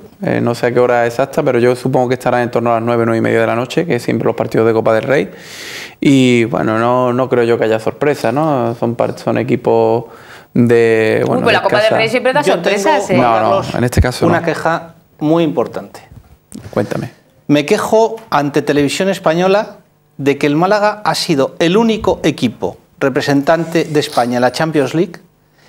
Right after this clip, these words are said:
Speaker 3: que no va a ser retransmitido en abierto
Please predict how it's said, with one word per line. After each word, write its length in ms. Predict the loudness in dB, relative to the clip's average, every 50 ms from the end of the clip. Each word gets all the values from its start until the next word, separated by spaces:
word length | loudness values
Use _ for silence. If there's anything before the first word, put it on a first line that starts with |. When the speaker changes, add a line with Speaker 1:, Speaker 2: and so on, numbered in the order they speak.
| _ _ _
Speaker 3:
que 140 | -2 0 2 2
no 300 | 4 2 2 2 0 0
va 160 | 0 0 0
a 80 | 0
ser 380 | -2 -4 -2 -2 -2 -2 -4 -6 -6
retransmitido 920 | -4 -2 0 0 0 0 -2 0 0 0 0 2 2 2 2 0 -2 -2 -2
en 140 | 0 0 2
abierto 680 | 2 2 2 2 2 2 0 -2 -4 -4 -2 -2 -2